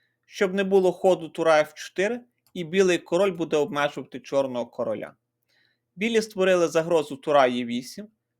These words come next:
тому чорні грають Е три. Якщо знову ж таки поставити туру за прохідним пішаком, то чорні виграють. Е два, тура Е сім, король Ж два, тура Е вісім, король Ф один.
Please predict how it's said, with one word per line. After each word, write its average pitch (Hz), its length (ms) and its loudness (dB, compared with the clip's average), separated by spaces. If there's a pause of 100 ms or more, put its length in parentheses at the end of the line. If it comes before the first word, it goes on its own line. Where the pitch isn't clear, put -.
тому 214 240 -6
чорні 185 360 2
грають 147 500 0
Е 135 80 -4
три. 120 340 -6 (1040)
Якщо 185 300 -2
знову 190 400 0
ж - 100 -14
таки 147 200 -4
поставити 151 640 2
туру 165 280 -6
за 143 180 2
прохідним 147 480 -8
пішаком, 185 640 -4 (180)
то 147 80 -10
чорні 147 420 0
виграють. - 520 -6 (760)
Е 180 140 0
два, 127 440 -2 (760)
тура 160 280 6
Е 139 160 -4
сім, 233 420 -6 (360)
король 151 340 0
Ж 135 160 -6
два, 117 340 -8 (560)
тура 160 280 4
Е 143 40 2
вісім, 185 640 -8 (360)
король 147 360 2
Ф 139 220 -6
один. 120 320 -10